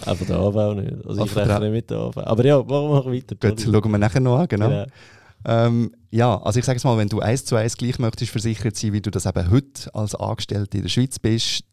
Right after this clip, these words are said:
Speaker 2: dann, ähm, ist es ein-, einerseits komplex, braucht hohe Versicherungssummen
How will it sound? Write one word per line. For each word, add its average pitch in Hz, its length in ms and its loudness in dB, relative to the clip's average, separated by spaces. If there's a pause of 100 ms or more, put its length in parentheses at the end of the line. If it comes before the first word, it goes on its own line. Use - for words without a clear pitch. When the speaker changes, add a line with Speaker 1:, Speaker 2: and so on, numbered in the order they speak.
Speaker 2:
dann, 98 400 0
ähm, 85 760 -4
ist - 160 -4
es 87 160 -10
ein-, 90 300 -8 (200)
einerseits 92 340 -6
komplex, - 600 -4 (680)
braucht - 480 -6
hohe 92 120 -2
Versicherungssummen 139 1080 -4